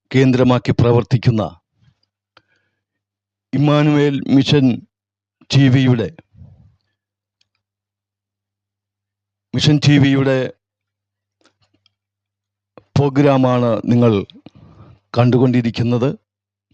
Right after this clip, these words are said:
ലോകത്തിൻ്റെ വിവിധ ഭാഗങ്ങളിൽ ഇരുന്ന് ഞങ്ങളെ കാണുകയും കേൾക്കുകയും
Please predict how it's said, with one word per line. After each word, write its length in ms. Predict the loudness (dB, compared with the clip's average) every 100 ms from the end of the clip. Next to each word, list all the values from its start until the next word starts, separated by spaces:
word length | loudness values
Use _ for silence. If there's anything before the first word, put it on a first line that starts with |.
| _ _ _ _ _ _ _ _ _ -2
ലോകത്തിൻ്റെ 600 | 0 0 0 0 2 2 2
വിവിധ 220 | 2 0 -2
ഭാഗങ്ങളിൽ 560 | 0 0 0 0 0 -2 -2
ഇരുന്ന് 320 | -2 -4 -6 -16 _ -20 -20 _ _ _ _ _ _ _ _ _
ഞങ്ങളെ 300 | 0 2 0 0 0
കാണുകയും 540 | 0 0 -2 -2 -4 -8 _ _
കേൾക്കുകയും 600 | 0 0 0 0 0 -2